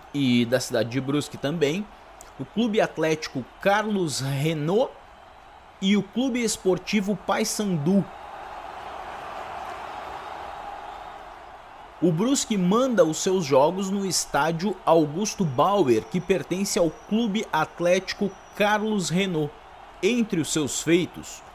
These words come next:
o Brusque faz parte da seleta lista de clubes brasileiros que nunca foram rebaixados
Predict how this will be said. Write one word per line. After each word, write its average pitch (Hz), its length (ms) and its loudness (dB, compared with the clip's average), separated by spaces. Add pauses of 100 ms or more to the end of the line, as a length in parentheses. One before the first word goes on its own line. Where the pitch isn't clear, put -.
(160)
o 147 60 4
Brusque 190 460 0
faz 135 240 -2
parte 151 420 2
da 131 160 0
seleta 165 760 2
lista 165 440 0
de 131 140 -4
clubes 160 380 -2
brasileiros 143 680 0
que 175 140 -2
nunca 202 540 0
foram 180 380 0
rebaixados 160 1000 -2